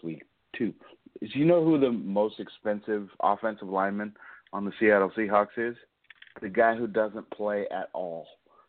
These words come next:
Jamarcus Webb. He's the one making the most money, and he can't even see the field anymore.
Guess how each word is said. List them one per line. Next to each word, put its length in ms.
Jamarcus 500
Webb. 300
He's 260
the 80
one 240
making 500
the 180
most 380
money, 460
and 140
he 280
can't 320
even 280
see 140
the 100
field 280
anymore. 500